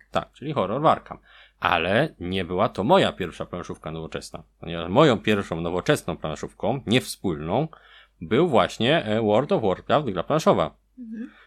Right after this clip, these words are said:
Speaker 1: I to była gra kupiona właśnie pod wpływem, e, sentymentu i grania w Warcrafta. Wtedy jeszcze w niego grałem. I bardzo mi się ta gra podobała
Speaker 2: Mhm.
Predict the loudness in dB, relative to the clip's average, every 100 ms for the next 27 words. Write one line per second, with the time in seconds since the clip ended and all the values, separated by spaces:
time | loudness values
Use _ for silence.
0 | _ -8 2 2 4 0 0 -2 -4 -4
1 | -2 0 0 0 -2 -6 -6 -6 -2 -2
2 | -2 -6 -6 -6 -8 -6 -4 -4 -4 -4
3 | -4 -2 -2 -4 -8 -10 -6 -2 -2 -2
4 | -6 -8 -12 -10 -4 -2 -2 0 0 -2
5 | -8 -8 -8 -8 -12 -10 -8 -6 -2 0
6 | 0 0 _ _ _ _ _ -8 4 8
7 | 8 6 2 0 0 2 4 2 0 -4
8 | 0 2 2 0 -8 -14